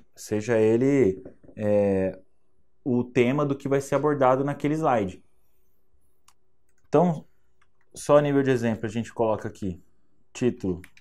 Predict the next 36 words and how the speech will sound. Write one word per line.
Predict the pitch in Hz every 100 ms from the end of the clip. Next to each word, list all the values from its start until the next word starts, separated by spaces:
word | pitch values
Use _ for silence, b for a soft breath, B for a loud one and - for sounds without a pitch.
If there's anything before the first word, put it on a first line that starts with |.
| -
exemplo. | 110 95 98 120 143 143 - - - - _ - _ - _ _ - -
E | 123
aí, | 131
por | 139 156
exemplo, | 143 131
um | 131
subtópico | - 165 170 135 135 - - -
do | 151
que | -
tá | 156
sendo | - 156
tratado, | - 185 - 101 90 92
né? | 113 123 b b b b _
Então, | 117 117 117 117 135 127
um, | 95 113 123 120 104
um | 127
tópico | 123 110 - -
ali, | 120 110 113 - _ _ _
é, | 107 107 101 98 127
exemplar. | 135 139 135 98 - 104 107
Ah, | 120 120
isso | 139 -
aqui | 147 151
é |
só | 147 147
pra | 156 156
no-, | 151 - -
pra | 139
gente | 139 143 143
exemplificar. | 139 135 101 170 165 101 90
Por | - 202
quê? | - 107
Geralmente, | 139 185 185 151 190 -
esse | 127 135 127
primeiro | 127 117 113
slide | 107 113 131 165 107